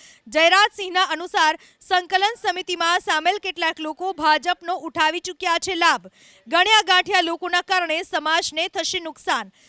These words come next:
જવાબમાં ક્ષત્રિય આગેવાનોએ જયરાજસિંહ પરમારને આપી સલાહ, "સમાજના હિતને લઈને આગળ ચાલો, નહીં તો તમારું ભવિષ્ય પણ થઈ જશે ધૂંધળું."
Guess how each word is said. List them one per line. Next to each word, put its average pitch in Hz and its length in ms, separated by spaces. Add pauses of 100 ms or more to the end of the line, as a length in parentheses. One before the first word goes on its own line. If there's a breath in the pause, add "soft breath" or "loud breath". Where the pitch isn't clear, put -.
(180 soft breath)
જવાબમાં 349 600
ક્ષત્રિય 381 420
આગેવાનોએ 320 680
જયરાજસિંહ 330 540
પરમારને 320 500
આપી 349 300
સલાહ, 320 420 (480 soft breath)
"સમાજના 359 580
હિતને 339 440
લઈને 349 280
આગળ 339 320
ચાલો, 359 500 (340 soft breath)
નહીં 311 260
તો 381 160
તમારું 330 480
ભવિષ્ય 349 420
પણ 403 180
થઈ 339 200
જશે 320 300
ધૂંધળું." 277 640